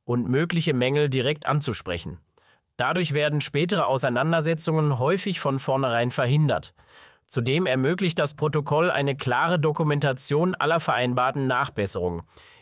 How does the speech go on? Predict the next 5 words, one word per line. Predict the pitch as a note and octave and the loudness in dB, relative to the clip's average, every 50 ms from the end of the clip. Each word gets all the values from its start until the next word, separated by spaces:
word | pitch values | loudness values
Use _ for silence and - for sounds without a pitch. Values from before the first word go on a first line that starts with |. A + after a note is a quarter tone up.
| _ _ _ | _ _ _
inklusive | D#3+ G3 A3+ G#3+ A3+ G#3 E3+ D3+ F3+ F3 D#3 D3+ | 2 2 2 2 2 2 2 4 4 2 2 2
Zeitplan | C#3+ - - B2+ C#3 D#3 D3+ - F3+ F3 F3 F3 F3+ | 0 0 -2 0 -2 -2 0 0 2 2 2 2 2
und | - D#3 D#3 D3 | 0 0 0 0
verbindlicher | - D#3 C3+ A#2 B2+ C3+ D3 D#3+ D3 - D#3 C3+ | 0 0 0 0 0 0 0 -2 -2 0 0 0
Fristen. | - - - E3+ E3+ - - - F#2 E2+ | 0 0 -2 -2 -2 -2 -4 -6 -8 -10